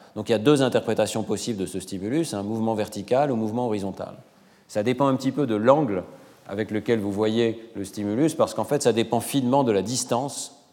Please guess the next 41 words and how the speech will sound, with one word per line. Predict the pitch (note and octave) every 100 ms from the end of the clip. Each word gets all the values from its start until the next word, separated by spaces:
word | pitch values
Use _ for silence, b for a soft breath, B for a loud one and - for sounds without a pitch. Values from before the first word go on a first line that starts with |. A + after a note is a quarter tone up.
| -
verticale | G#2 - G2 A#2 A#2 A#2+
ou | G2+
horizontale. | G2+ G2 F#2 A#2+ C#3 E3 E3 B B B _
Et | A2+ B2+ A2+
de | G2
façon | G#2 A2+ B2
assez, | A2 - A#2 G#2+
euh, | F#2+
spectaculaire, | F#2+ G#2 G2+ G2+ A#2 D#3 A2+
euh, | G2+
il | G2+
a |
été | G2+ G#2+
montré | G#2 G2+ A#2
récemment | G#2 G2 G#2 A2 D3
que | C3
ça | -
dépend | G#2 G#2 C#3 C#3
de | G#2
la | G2+
force | - F3 -
des | A2
connexions | - C3 B2 - D#3
de |
votre | A#2 G#2+
corps | A2 A#2+ -
calleux. | C3 B2 G2+
Parce | F#2 F2
qu'évidemment, | G2+ G#2+ B2 B2
pour | G#2+ G2
percevoir | A2+ - A#2 A#2+
un | G#2
mouvement | A2 A2+ A#2+ A2+ B B B
horizontal, | G#2+ A2+ A2 G#2+ C#3+ D3+
si | B2
vous | A2
fixez | - - C3+
au |
milieu, | A2 G#2 G2+ B2 C#3 B B B -
eh | G2+
bien, | G2+ A2+